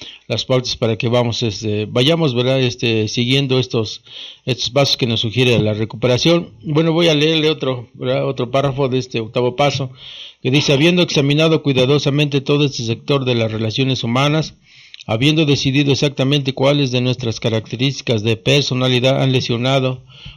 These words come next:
o molestado a otros, podemos comenzar ahora a registrar en la memoria a las personas a quienes hemos ofendido. No será muy difícil caer en cuenta de las personas allegadas y queridas que hemos ofendido.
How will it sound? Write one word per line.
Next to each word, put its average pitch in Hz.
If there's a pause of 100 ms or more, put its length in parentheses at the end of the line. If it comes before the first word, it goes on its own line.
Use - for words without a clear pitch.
(120)
o 123
molestado 120
a 135
otros, 147
podemos 139
comenzar 127
ahora 127
a -
registrar 110
en 117
la 110
memoria 120
a 123
las 110
personas 120
a 107
quienes 120
hemos 123
ofendido. 117 (540)
No 151
será 160
muy 156
difícil 139
caer 131
en 123
cuenta 139
de 117
las 113
personas 127
allegadas 117
y 117
queridas 127
que 127
hemos 117
ofendido. 113